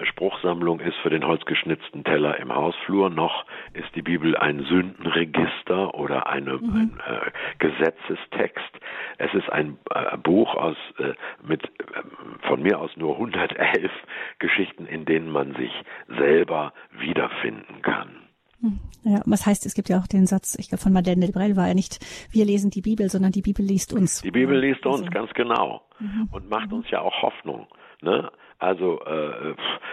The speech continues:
Speaker 1: nehmen Sie, äh, Samuel sucht einen neuen König für Israel und sieben Söhne des Isai, alle muskelbepackt, marschieren auf und der, der, äh, Headhunter Samuel ist nicht beeindruckt.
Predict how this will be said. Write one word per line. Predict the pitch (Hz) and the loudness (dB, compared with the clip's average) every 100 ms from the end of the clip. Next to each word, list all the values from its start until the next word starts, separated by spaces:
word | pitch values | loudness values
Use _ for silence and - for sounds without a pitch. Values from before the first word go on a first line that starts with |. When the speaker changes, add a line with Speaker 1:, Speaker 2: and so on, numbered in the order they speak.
| - - | -10 -2
Speaker 1:
nehmen | 95 107 92 | 0 0 0
Sie, | 95 95 | 2 4
äh, | 92 87 85 | 2 0 2
Samuel | 98 110 110 104 | 2 2 2 2
sucht | 90 101 - | 0 -6 -6
einen | 95 | -2
neuen | 95 95 | -2 0
König | 101 98 95 | 0 2 0
für | - 85 | 0 0
Israel | 76 113 120 117 127 156 175 _ _ - - - - | 0 0 0 2 2 2 -2 _ _ -20 -20 -20 -12
und | 95 | -10
sieben | 92 113 107 | -4 -6 -2
Söhne | 92 107 107 | 0 2 2
des | 92 - | 0 -2
Isai, | 107 113 107 110 107 110 127 156 - | -2 2 4 2 0 -6 -4 -2 0
alle | 104 101 | 0 0
muskelbepackt, | 104 117 - 92 85 - 110 - - | -4 -4 0 2 2 0 -2 -2 -6
marschieren | 95 95 92 90 82 | -6 -4 -4 -4 -2
auf | 80 78 123 - - | 0 2 0 -2 -16
und | - 95 | -10 -4
der, | 92 90 90 _ - - - - | 0 0 -2 _ -20 -20 -20 -8
der, | 90 80 76 - 78 80 80 64 | -6 -4 -6 -6 -4 -2 -4 -6
äh, | - | -6
Headhunter | - 113 113 - 110 113 107 98 101 _ - - | 0 0 0 -2 -2 -2 0 0 -2 _ -18 -6
Samuel | 98 104 104 104 | -4 -4 -4 -6
ist | - - | -8 -12
nicht | 98 101 - | -10 -10 -2
beeindruckt. | 104 98 104 92 - 107 - | -2 0 -4 -6 -8 -8 -10